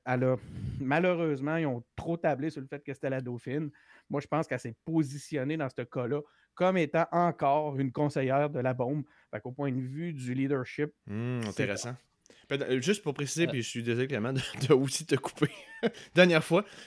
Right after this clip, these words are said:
Speaker 2: mais si je comprends bien ton point, Denis, c'est comme si vraiment, je, c'est ce que je retiens, il pensait qu'il voulait faire un coder, on allait sur, all-in sur la personnalité, on allait jouer safe sur le reste, puis on
Speaker 1: La
Speaker 2: allait, on allait surfer
Speaker 1: continuité.
Speaker 2: là-dessus, ouais.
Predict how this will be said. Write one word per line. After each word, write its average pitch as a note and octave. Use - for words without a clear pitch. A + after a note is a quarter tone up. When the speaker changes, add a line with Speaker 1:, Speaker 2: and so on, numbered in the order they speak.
Speaker 2:
mais C3+
si -
je -
comprends C#3+
bien D#3+
ton E3
point, D3+
Denis, C3+
c'est A2+
comme B2
si -
vraiment, A#2
je, G#2
c'est G2
ce -
que A#2+
je A2
retiens, A#2+
il B2
pensait A2+
qu'il A2+
voulait G#2+
faire A2+
un G#2+
coder, G#2+
on G#2
allait G#2
sur, G2
all-in A#2+
sur B2+
la G#2
personnalité, G#2+
on G#2+
allait G#2+
jouer A2
safe A#2
sur A2+
le G2+
reste, G2+
puis G2+
on F#2+
Speaker 1:
La G2+
Speaker 2:
allait, G2+
on A2+
allait A2+
surfer A2+
Speaker 1:
continuité. -
Speaker 2:
là-dessus, G2+
ouais. G2+